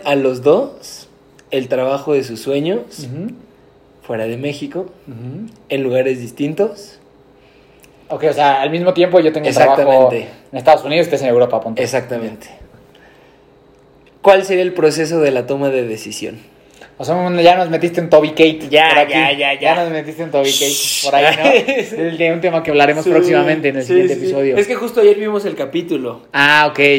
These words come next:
Speaker 2: ok.
Speaker 1: Y nosotros también tenemos un poquito de esas ideas, ¿no? De
Speaker 2: Sí.
Speaker 1: hacia dónde y qué y quién, ¿no? Entonces, trabajo de los sueños de los dos.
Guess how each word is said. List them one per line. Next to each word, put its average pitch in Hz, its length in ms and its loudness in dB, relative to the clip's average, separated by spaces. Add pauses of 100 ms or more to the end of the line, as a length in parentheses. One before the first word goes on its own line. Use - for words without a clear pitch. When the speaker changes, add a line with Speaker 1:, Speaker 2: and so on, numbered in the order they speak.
(100)
Speaker 2:
ok. 113 60 -8
Speaker 1:
Y 117 40 -4 (100)
nosotros 180 580 0
también 156 300 -2
tenemos 160 260 -4
un 165 60 -14
poquito 165 340 -10
de - 60 -4
esas 151 240 -8
ideas, 135 380 -6
¿no? 131 140 -8
De 151 120 -2
Speaker 2:
Sí. 143 80 0
Speaker 1:
hacia 131 260 -4
dónde 151 400 -2
y 135 140 -8
qué 143 300 -8
y 139 240 -8
quién, 156 540 -4 (100)
¿no? 139 260 -14 (320)
Entonces, 139 600 -8 (760)
trabajo 160 280 4
de 175 100 6
los 139 120 -2
sueños 170 260 -6
de 147 100 -4
los 120 180 -8
dos. - 340 -6